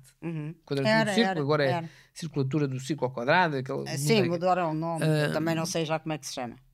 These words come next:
Speaker 2: Eu gostava de os ouvir.
Speaker 1: Uhum.
Speaker 2: Acho que o Francisco Louçã, já, digo já, acho que também tem, tem, tem densidade, eh, para, para falar e, pa-, e que,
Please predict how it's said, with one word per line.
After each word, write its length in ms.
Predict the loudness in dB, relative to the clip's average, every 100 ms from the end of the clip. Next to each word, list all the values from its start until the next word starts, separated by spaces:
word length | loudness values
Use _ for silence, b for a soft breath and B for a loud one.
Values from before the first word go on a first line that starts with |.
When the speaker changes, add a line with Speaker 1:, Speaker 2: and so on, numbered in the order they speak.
| _ _ _ 0
Speaker 2:
Eu 100 | 2
gostava 440 | 4 4 4 2
de 80 | 0
os 100 | -2
ouvir. 540 | -4 -2 0 -2 -6 -8
Speaker 1:
Uhum. 300 | -8 -8 -12 -14 _
Speaker 2:
Acho 160 | -6 -2
que 80 |
o 20 | -2
Francisco 400 | -2 -4 -2 -4
Louçã, 460 | -4 2 4 2 b b b
já, 360 | -8 0 0 0
digo 220 | -2 0
já, 240 | 2 2 2
acho 200 | 0 0
que 60 | 0
também 340 | 0 2 0 -2
tem, 340 | -2 -2 -4
tem, 320 | -4 -4 -6 -10 B B B
tem 140 | 0
densidade, 760 | 2 2 0 2 4 4 4 -2 -6 -6
eh, 580 | -6 -6 -8 -10 -12 -12 -14 -14 -16 -12
para, 100 | -8
para 160 | -6 -6
falar 400 | -2 2 4 4
e, 60 | 2
pa-, 120 | -2
e 120 | -4
que, 140 | -6